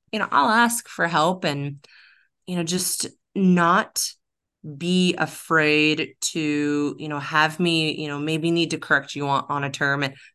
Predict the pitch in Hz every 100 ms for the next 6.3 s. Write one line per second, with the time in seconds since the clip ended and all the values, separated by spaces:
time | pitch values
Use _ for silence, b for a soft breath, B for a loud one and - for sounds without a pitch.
0 | - - 165 170 160 156 151 147 143 -
1 | 143 139 135 143 143 143 143 127 - -
2 | 240 190 160 190 196 - 170 175 165 156
3 | 147 147 170 160 160 165 160 156 151 b
4 | b _ _ 143 165 156 - - - 170
5 | 147 160 156 202 220 190 175 175 208 175
6 | 156 151